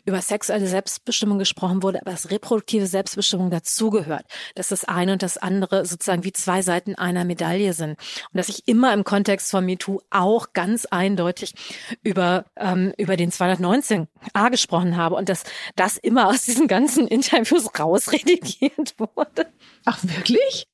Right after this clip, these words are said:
Speaker 1: Naja, Interviews sind ja immer viel, viel länger als das, was dann nachher kommt. Aber das fand ich schon interessant.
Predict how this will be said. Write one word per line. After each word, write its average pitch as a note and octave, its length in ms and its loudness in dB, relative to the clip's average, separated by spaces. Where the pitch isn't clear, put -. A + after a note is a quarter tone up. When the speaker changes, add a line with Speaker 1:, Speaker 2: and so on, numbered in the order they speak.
Speaker 1:
Naja, B3 240 4
Interviews G3+ 400 0
sind F#3+ 160 -2
ja F#3 60 -4
immer F3+ 220 -2
viel, F#3+ 160 -4
viel F#3 180 -2
länger E3 280 0
als - 160 -4
das, - 180 -8
was E3 100 -6
dann F3 140 0
nachher E3 240 0
kommt. A3 340 0
Aber F#3 160 -2
das - 160 -6
fand F#3 180 -2
ich F#3+ 100 -2
schon G3 240 0
interessant. A#3 680 -2